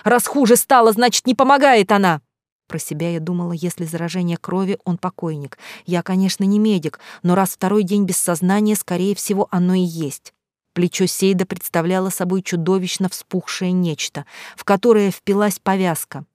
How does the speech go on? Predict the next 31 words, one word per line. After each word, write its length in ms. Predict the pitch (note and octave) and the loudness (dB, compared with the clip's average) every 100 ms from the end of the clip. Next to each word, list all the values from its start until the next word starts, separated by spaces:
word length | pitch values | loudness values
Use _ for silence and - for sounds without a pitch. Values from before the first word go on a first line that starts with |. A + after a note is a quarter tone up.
| - | -2
Разрезать 580 | F#3 F#3 G3 F#3 G#3 G#3+ | 0 2 2 2 0 0
ее 160 | G3 | -4
пришлось 460 | F#3+ F#3 - G3 - | -4 -6 -2 -4 -4
очень 260 | F#3 - G3 | -6 -2 -2
осторожно. 680 | - G3+ G#3 F#3 D3+ C#3+ - - - | 0 0 0 0 -4 -10 -12 -18 -2
Она 220 | F3+ G3+ | 2 2
так 260 | G#3 G#3+ - | 2 -2 -4
сильно 340 | - A3+ F#3+ | -4 0 0
впилась 460 | E3+ F#3+ G#3 G3 - | 0 -2 -2 -2 -4
в 100 | F3+ | -2
руку, 400 | B3 C4+ F3 D#3 - - | -2 0 -2 -6 -10 -8
что 200 | - A3 | 0 0
подцепить 580 | - - A3 G3 A#3+ | 0 -2 -4 -2 -2
ее 160 | A#3+ G#3+ | 2 4
не 120 | G#3+ | 2
получалось, 760 | G3+ A3+ A3 - G#3 D#3+ C#3+ - _ | 2 0 0 -2 0 -2 -6 -12 _
да 140 | F3+ G#3 | 2 4
и 100 | G#3+ | 4
к 100 | - | 0
руке 320 | A3+ - B3+ | -4 0 2
она 180 | F#3 F#3 | 2 0
пристала 500 | - F3 - F#3+ F#3+ | 0 -2 2 2 4
намертво. 640 | F#3+ E3 C#3+ - - - _ _ _ _ _ - | 2 0 -2 -10 -14 -18 _ _ _ _ _ -12
То, 140 | F#3+ E3 | -8 -8
что 240 | - D#3+ | -8 -8
я 180 | D#3+ E3 | -4 -4
увидела 540 | D#3+ D3+ F3+ D#3+ D3 | -4 -4 -4 -2 -6
под 200 | - C#3+ | -8 -14
повязкой, 640 | - - E3 F3+ - E3+ | -10 -8 -6 -6 -8 -10
меня 320 | D3 D3 D3+ D#3 | -8 -8 -8 -8
перепугало. 760 | D#3+ D#3+ E3+ D#3+ D#3+ D3 A#2+ | -10 -8 -10 -8 -10 -10 -14